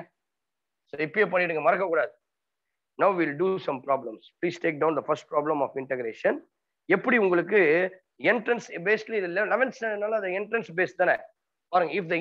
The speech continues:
integral, first problem, if the integral cos eight x plus one divided by cot two X minus tan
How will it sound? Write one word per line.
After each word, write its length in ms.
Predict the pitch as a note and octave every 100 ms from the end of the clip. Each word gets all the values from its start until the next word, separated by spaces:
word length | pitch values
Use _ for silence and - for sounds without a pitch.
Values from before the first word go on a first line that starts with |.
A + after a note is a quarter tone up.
| G#3
integral, 380 | F#3+ A3+ F#3 C3 -
first 200 | G3 - -
problem, 280 | D#3 C3 A#2+ _ _ _ _ _ _ -
if 100 | F3 D#3
the 60 | F3
integral 400 | - G#3+ E3+ A#2+ F3 _ _ _ _ _ _ _
cos 260 | A3 C#4 - - E3+
eight 160 | A3 - A3+
x 120 | A3+ -
plus 160 | F3+ - C3+ E3+
one 120 | C3+ - _ _ _ _ C3
divided 420 | F3+ G3+ F3 C3+
by 240 | C#3 D#3+ A2+ _ _ _ _ _ _ _ _ _
cot 300 | G3 C4+ C4 -
two 140 | A#3+ A#3
X 280 | D#3 - - - _ _ _ _ _ _ _ _ _
minus 580 | B2 C#3 G3+ - - - _ _ _ _ _ _ _
tan 300 | A3 A#3+ C4